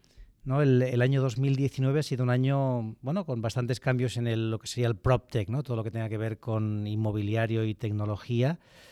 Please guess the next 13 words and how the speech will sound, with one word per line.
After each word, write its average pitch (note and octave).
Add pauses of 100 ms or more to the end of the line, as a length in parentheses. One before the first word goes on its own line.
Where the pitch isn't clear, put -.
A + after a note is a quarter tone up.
(320)
Am, G#2 (500)
y C3+
la, A#2+
y D3+
bueno, C#3+ (460)
la, A#2+
la A#2
tecnología A#2+
está C3+
revolucionando C3+
los B2+
procesos B2
existentes. C#3